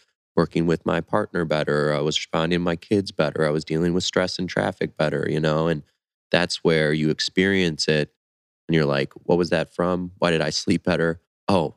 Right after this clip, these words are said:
it was because I hit that sauna session. We did that breath work. I'm going back there tomorrow, but I'm also gonna invite my friends." And we're always gonna allow guests to come too. So we're a-, always want people to invite a guest. Every single time you come, you can bring a guest, which is super important because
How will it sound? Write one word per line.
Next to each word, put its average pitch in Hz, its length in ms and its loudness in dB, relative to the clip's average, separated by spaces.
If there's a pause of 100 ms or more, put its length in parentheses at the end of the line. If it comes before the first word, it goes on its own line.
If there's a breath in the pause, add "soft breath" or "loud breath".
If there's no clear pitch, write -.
it 78 60 0
was 82 160 0
because - 240 -8
I 76 80 -2
hit 85 140 -6
that - 160 -4
sauna 82 340 0
session. 78 320 -4
We 76 80 -2
did 76 140 0
that 71 180 -2
breath 85 240 -2
work. - 240 -6
I'm 87 80 -6
going 85 240 0
back 80 240 -2
there 80 120 0
tomorrow, 82 380 -2 (260)
but 104 60 0
I'm 107 80 0
also 98 200 -2
gonna 85 100 0
invite 80 220 -2
my 76 100 -10
friends." 73 500 -4 (400)
And 95 80 4
we're 98 120 4
always 87 200 2
gonna 82 160 0
allow 78 280 0
guests 92 340 -4
to 87 100 -2
come - 380 -8
too. 80 280 0
So - 180 -4
we're 82 100 0 (140)
a-, - 140 -2
always 95 300 0
want 90 220 -2
people 87 260 -2
to 82 140 -2
invite 76 240 0
a 73 60 -2
guest. - 420 -4
Every 90 120 2
single 107 220 -2
time 98 200 -2
you 95 40 -4
come, 92 320 -2 (420)
you - 40 -16
can - 100 -2
bring 80 140 0
a 76 60 -4
guest, 73 460 -4
which 85 200 0
is 76 300 0 (300)
super 190 320 0
important 73 680 -4
because 73 460 -2